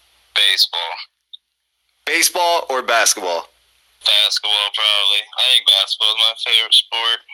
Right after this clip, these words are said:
Speaker 2: Gotcha, gotcha. Well, it makes sense, Mister Career one thousand.
Speaker 1: <laughs>
Speaker 2: Ham or turkey?
Speaker 1: Turkey.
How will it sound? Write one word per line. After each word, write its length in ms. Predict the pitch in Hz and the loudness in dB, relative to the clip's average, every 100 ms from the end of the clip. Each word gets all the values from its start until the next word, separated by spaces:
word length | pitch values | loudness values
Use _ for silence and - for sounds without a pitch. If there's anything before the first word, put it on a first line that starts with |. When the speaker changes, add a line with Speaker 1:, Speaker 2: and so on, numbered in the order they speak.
| - _ _ _ | -20 _ _ _
Speaker 2:
Gotcha, 560 | 92 95 95 - 80 - - | -2 -2 0 0 0 -6 -4
gotcha. 400 | 104 104 - 85 | 0 0 0 -2
Well, 160 | 117 202 | -4 -2
it 80 | |
makes 160 | 233 190 | 0 0
sense, 380 | - 240 160 - | 2 2 0 -2
Mister 480 | 117 120 123 110 101 | -2 0 0 0 -2
Career 340 | - 113 104 | -2 -2 -2
one 220 | 98 104 | -4 -4
thousand. 380 | 107 107 92 90 - - - - - - - - | -2 -2 -2 -6 0 2 2 0 -4 -8 -2 0
Speaker 1:
<laughs> 840 | - - - - - _ _ _ - | 2 2 0 -6 -16 _ _ _ -2
Speaker 2:
Ham 340 | 175 226 269 247 | 2 2 2 0
or 160 | 196 | 0
turkey? 460 | 180 185 151 104 - _ _ _ - | 0 -2 -4 -6 -8 _ _ _ -2
Speaker 1:
Turkey. 480 | - - - - | 0 2 0 -2